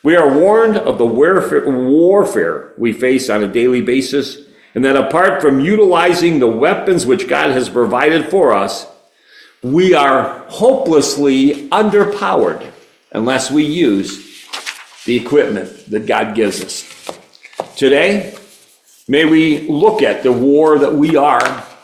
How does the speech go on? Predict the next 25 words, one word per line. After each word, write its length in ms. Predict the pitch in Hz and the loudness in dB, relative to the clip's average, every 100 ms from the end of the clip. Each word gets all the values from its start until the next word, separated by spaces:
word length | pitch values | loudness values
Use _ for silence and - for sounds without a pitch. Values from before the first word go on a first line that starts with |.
| - _ - | -20 _ -6
and 100 | 135 | 0
realize 640 | 160 165 147 135 151 - | 2 2 2 2 0 0
that 420 | 135 120 - - - _ _ - - - _ _ | 0 0 -6 -16 -20 _ _ -20 -20 -20 _ _
this 540 | 127 151 - - - - | -2 -2 -2 -10 -18 -20
is 260 | - 156 139 | -2 0 0
business, 720 | 107 175 120 117 - - - _ _ _ _ _ | 0 0 0 -4 -10 -16 -20 _ _ _ _ _
that 280 | 117 123 - 117 | -2 -2 -4 -2
they 200 | 147 180 | 2 2
mean 280 | 180 185 170 | 2 2 2
business, 640 | 180 185 220 226 - - _ _ | 2 0 -2 -4 -8 -14 _ _
and 120 | - 127 | -4 0
may 140 | 139 | 2
we 180 | 135 151 | 2 2
wake 300 | 135 160 160 | 2 0 0
up 240 | 185 - | -4 -4
to 60 | 127 | -6
the 120 | 120 | -6
fact 460 | - 139 113 - - _ _ _ _ _ | -6 -6 -6 -8 -18 _ _ _ _ _
that 100 | 127 | 0
we 200 | 131 139 | 2 2
are 100 | 127 | 2
in 80 | 120 | 0
a 40 | |
constant 460 | - 95 95 110 - | -4 -8 -10 -12 -12
battle. 400 | 117 139 139 | -12 -12 -14